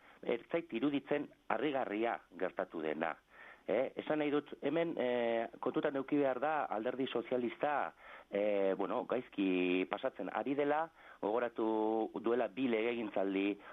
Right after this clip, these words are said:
hogeita bost, eh, legebiltzarkide zituela, aurrekoan hamasei, eta orain inkesten arabera, bueno, zortzi, hamar tarte horretan ibiliko litzatekeela.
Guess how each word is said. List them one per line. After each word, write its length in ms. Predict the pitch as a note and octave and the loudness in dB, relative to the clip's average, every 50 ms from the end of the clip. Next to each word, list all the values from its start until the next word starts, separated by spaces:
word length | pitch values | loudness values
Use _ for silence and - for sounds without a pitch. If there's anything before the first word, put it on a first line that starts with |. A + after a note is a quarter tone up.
| - | -4
hogeita 420 | - G2 G2+ C3 C3+ C3+ - A#2+ G#2 | -2 0 0 0 0 0 0 0 0
bost, 400 | F#2+ F#2+ F#2+ F#2 - - _ - | 0 0 -2 -2 -4 -6 _ 0
eh, 240 | F#2+ F#2+ F#2+ G2 G2+ | 2 2 4 2 2
legebiltzarkide 720 | G#2 G#2+ A#2 A#2 A2 - - F#2+ - - G2 F#2+ G2 G2 | 2 2 2 0 -2 -2 -4 -4 -2 0 2 2 2 2
zituela, 520 | - A#2 - - D3 D3 C#3+ C#3+ D3 D#3 - - - - - - - | 0 -2 0 0 2 2 2 2 0 -2 -4 -10 -18 -20 -8 -2 0
aurrekoan 440 | - A#2 A#2 A#2 - - F#2+ G2 - | 0 0 0 -2 -2 -2 -4 -4 -2
hamasei, 520 | - A#2 B2+ C#3 D#3 - - C#3 C#3+ D3+ D3+ - | -4 -2 -2 -2 -4 -4 -4 -2 -2 -2 -2 -2
eta 140 | - B2+ | -2 -2
orain 240 | A#2+ B2 B2+ B2+ B2 - | -2 -2 -2 -6 -6 -4
inkesten 420 | - A#2+ A2+ C3+ A#2+ - B2 A2+ | -4 -2 -2 -2 -2 -2 -2 -2
arabera, 500 | A2 G#2 G#2+ G#2+ A2 A2 A#2 A#2 A#2+ A#2+ - | 0 0 0 -2 0 0 0 0 0 -2 -4
bueno, 300 | - A2+ A#2 G2 F#2+ G2+ - | -2 -2 -2 -2 -2 -4 -4
zortzi, 340 | - G#2+ G#2+ - - C3 G#2+ | -4 -4 -4 -2 2 2 2
hamar 340 | G2 G#2 G#2 A2+ A2+ A2 - | 2 2 0 -2 -2 -2 -4
tarte 320 | - G2 F#2+ - - A#2+ | -4 -6 -4 -2 0 2
horretan 360 | G#2 G2+ G2 A2+ - A2 A2 G2 | 2 2 0 0 -2 -2 -2 -2
ibiliko 300 | F#2 G2 G2 F#2+ - G#2 | -2 -4 -2 -2 -2 -2
litzatekeela. 580 | F#2 D#2+ - F#2 - - E2 - F2 D#2+ E2+ | -2 -2 -2 -4 -6 -4 -4 -2 -2 -2 -2